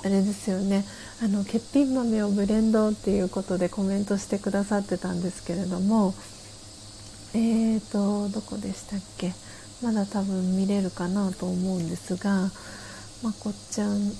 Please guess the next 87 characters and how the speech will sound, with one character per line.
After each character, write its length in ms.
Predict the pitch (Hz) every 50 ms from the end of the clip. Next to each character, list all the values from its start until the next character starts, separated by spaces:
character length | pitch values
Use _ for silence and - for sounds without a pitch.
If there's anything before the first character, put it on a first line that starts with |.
| - 214
ま 100 | 214 202
こ 200 | 208 - 220 208
っ 20 | 196 - -
ち 100 | - -
ゃ 40 | 208
ん 140 | 202 202 202
の 100 | 208 196
コ 180 | 202 - - 196
メ 220 | 196 196 202 196
ン 100 | 190 190 - - -
ト、 300 | 196 196 190 180 175 - - - -
さ 60 | 226
っ 60 | 202
き 140 | - - 190
く 120 | - - 180
だ 160 | - 196 196
さ 120 | - 208
っ 40 | 196
て 140 | 202 - 180
ま 80 | 190 180
し 220 | 180 - - -
た。 80 | - 226
あ、 120 | 208 208
そ 180 | - - 254 247
う 40 | 214
そ 140 | - 208
う、 40 | 190
欠 200 | 190 - 226 - - -
品 180 | 311 330 311 285
豆 280 | 277 262 240 233 214
を 80 | 208 196
焙 240 | 202 214 220 233 233
煎 280 | 233 262 254 247 247
な 140 | 247 247 247
ん 80 | 240 226
て 160 | - 208 190
っ 40 | 196
て 160 | 196 - 180
い 40 | 190 190
う 40 |
こ 140 | 190 - 190
と 180 | 190 - 190 185
で、 140 | 190 190 190 - - - - - -
あ 80 | 220 190
ひ 100 | - 226
ゃ 40 | 226
ひ 100 | 202 233
ゃ 100 | 220 214
の 160 | 202 190 180
ね、 220 | 180 180 180 180 - - - - - - - -
あ 160 | - 214 196 185
の、 460 | 185 185 185 190 190 190 190 190 196 - 208 - - -
目 100 | 226 226
か 140 | 233 208
ら 120 | 190 196 185
涙 440 | 190 208 214 214 208 196 190 185 180
が 100 | 175 170
こ 160 | - - 196
ぼ 160 | 185 202 190
れ 120 | 185 185
て 200 | 180 - 180 175 170
い 60 | 170
る、 220 | 175 170 - - -
え 280 | 190 190 185 180 185
ー、 0 |
絵 40 | 185
文 180 | 185 190 190 190
字 160 | - 196 190
を、 220 | 185 180 180 175 -
え 120 | 185 190 185
ー、 80 | 185
つ 100 | - -
け 100 | - 208
て 120 | 202 - 165
く 140 | - 180
だ 100 | 180 180 180
さ 140 | - 190 185
っ 60 | 185
て 120 | - 175
た 140 | - - 180
ん 100 | 175 175
で 80 | 180 175
す 120 | - -
け 100 | - 180
れ 140 | 180 180 180
ど 100 | 185 190
も、 260 | 196 208 214 202